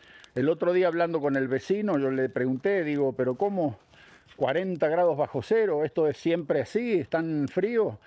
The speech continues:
Y me dice, "No, jamás hemos tenido temperaturas así, yo no recuerdo haber tenido temperaturas tan bajas". O sea que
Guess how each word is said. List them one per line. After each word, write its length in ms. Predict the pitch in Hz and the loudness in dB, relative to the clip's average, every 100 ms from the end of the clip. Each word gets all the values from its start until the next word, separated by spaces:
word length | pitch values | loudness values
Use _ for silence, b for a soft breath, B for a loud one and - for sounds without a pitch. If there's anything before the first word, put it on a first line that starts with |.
| B B B | B B B
Y 140 | 131 | 0
me 140 | 139 | 2
dice, 300 | 156 160 156 | 0 0 -2
"No, 400 | 196 233 175 120 135 | -2 0 0 -2 -2
jamás 360 | 147 185 147 | -2 0 0
hemos 240 | 156 143 143 | -2 -2 -2
tenido 320 | 143 151 143 | 0 0 0
temperaturas 640 | 139 123 131 123 160 151 | -2 -2 -2 -2 0 0
así, 240 | 127 - 175 | -2 -2 -2
yo 140 | 147 | 0
no 120 | 139 | 0
recuerdo 680 | 131 123 98 165 165 151 180 175 b b b | -2 -4 0 0 2 0 -4 -4 b b b
haber 260 | 120 131 131 | -2 0 0
tenido 380 | 135 135 139 131 | -2 0 0 0
temperaturas 640 | 123 120 117 127 131 - | -2 -2 -2 0 -2 0
tan 180 | 123 139 | -2 0
bajas". 460 | 156 - 101 - _ b b | -2 -4 -12 -12 _ b b
O 120 | 120 117 | -4 -2
sea 280 | 170 165 | 0 0
que 600 | 147 156 139 135 131 120 | 0 0 2 0 0 -4